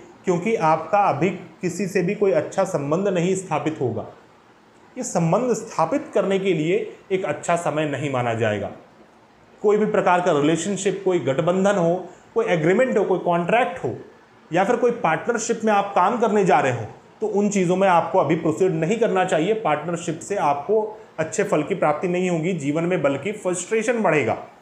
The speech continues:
संघर्ष बढ़ जाएगा। तो इन चीज़ों को आपको ध्यान देना चाहिए। साथ ही आपके business व्यापारिक कार्यवाही के लिए, कोई business व्यापारिक गतिविधि के लिए, नए रूप से करने के लिए ये समय सही नहीं है।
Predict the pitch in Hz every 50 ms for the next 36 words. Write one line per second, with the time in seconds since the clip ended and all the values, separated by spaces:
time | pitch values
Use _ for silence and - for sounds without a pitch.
0 | - _ - - - - _ _ - - - 196 196 196 220 262 269 262 208 208
1 | 202 180 160 165 151 127 113 101 92 87 - - - - - _ _ _ - -
2 | - _ _ 202 - - 196 214 208 208 208 180 165 190 185 202 208 180 170 220
3 | - 214 180 135 135 143 143 151 147 147 143 143 139 127 - 135 120 113 107 95
4 | - - - - - - - - 214 214 208 214 196 175 170 - - 214 175 143
5 | 143 143 156 196 220 214 175 156 151 147 147 160 156 160 170 202 226 214 - -
6 | - - - - - - - - - - - - - - - - - 180 185 196
7 | 208 202 170 165 165 170 208 240 233 202 180 156 135 117 104 98 - - 196 214
8 | 165 139 151 156 160 190 208 208 208 175 170 165 - 156 175 180 196 190 - -
9 | - 170 160 156 185 156 165 156 165 220 - - 143 180 165 131 117 104 - -
10 | - - - - - - - - 123 127 131 147 165 214 254 269 233 233 220 220
11 | - - 247 233 233 208 190 190 190 160 156 151 127 110 104 98 95 - - 143
12 | 156 185 185 190 180 160 170 202 208 - 180 147 151 147 139 135 131 131 117 107
13 | 101 - -